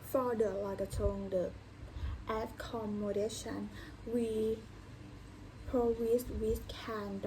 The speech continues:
of the destination, uh, keep calmness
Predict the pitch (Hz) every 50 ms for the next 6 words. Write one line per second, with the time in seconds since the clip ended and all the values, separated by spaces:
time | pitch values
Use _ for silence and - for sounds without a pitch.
0 | 185 - - - - - - - - - - - 202 190 208 202 165 - - -
1 | - - - - - - - - - - - - - - - 220 226 240 - -
2 | 247 233 220 226 226 - 247 233 226 233 240 - - - - - - - 202 208
3 | 196 190 185 180 175 175 175 180 - - - - - - - - - - - -
4 | - - - - - - - - - - - - - - - - - - - -
5 | - - 240 233 - - - - - - - - - - - - - - - -
6 | - - - - - - - - - - - - 226 220 226 240 226 220 214 180
7 | 165